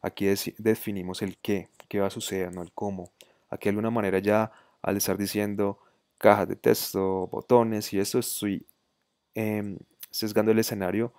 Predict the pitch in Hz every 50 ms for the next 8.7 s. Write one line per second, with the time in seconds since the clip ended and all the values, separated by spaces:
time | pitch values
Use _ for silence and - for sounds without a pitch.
0 | - - - - _ - 95 92 95 92 90 - - - - - - - - -
1 | _ _ _ _ _ _ _ _ _ _ _ _ _ _ _ _ _ _ _ _
2 | - - - 80 82 90 104 117 127 - _ - - - - _ _ _ _ _
3 | _ _ _ - 104 104 101 101 101 101 101 101 98 98 - - - 107 104 101
4 | 104 113 131 127 104 92 - _ _ _ _ _ - - - 95 - - - 104
5 | 95 92 95 98 92 - - 90 87 85 87 85 - 92 90 95 - - 127 117
6 | 98 98 - _ _ _ - _ _ _ _ _ _ _ _ _ _ - - -
7 | 107 107 113 113 127 127 123 123 - - 104 98 95 95 95 - 113 - - 117
8 | 110 113 113 117 117 110 - - - 92 90 87 85